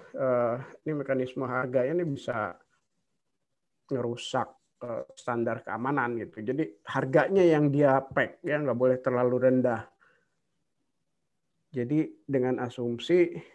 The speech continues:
eh, ya harga tersebut cukup untuk, eh, apa, menutupi biaya maintenance gitu ya,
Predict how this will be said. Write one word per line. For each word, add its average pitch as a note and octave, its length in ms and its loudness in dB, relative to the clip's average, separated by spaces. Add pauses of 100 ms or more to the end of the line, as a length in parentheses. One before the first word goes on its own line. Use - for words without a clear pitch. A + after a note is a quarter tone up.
(180)
eh, G#2 480 -2 (160)
ya C#3 140 0
harga B2 420 0 (140)
tersebut C3+ 560 0
cukup D#3+ 400 -4
untuk, D#3+ 480 -2 (2000)
eh, B2+ 240 -2
apa, A#2 240 -4
menutupi C#3 720 2
biaya B2+ 420 2
maintenance C3 800 -4
gitu A2 340 -6
ya, C3 60 -10